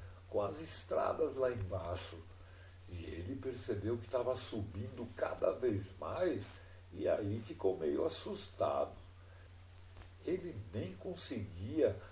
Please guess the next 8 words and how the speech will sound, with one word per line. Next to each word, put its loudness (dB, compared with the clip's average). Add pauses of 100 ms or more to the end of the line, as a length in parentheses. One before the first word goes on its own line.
abrir 4
seus 0
olhos, 6 (320)
mas 0
aí 4
ele 0
fez -4
força, 4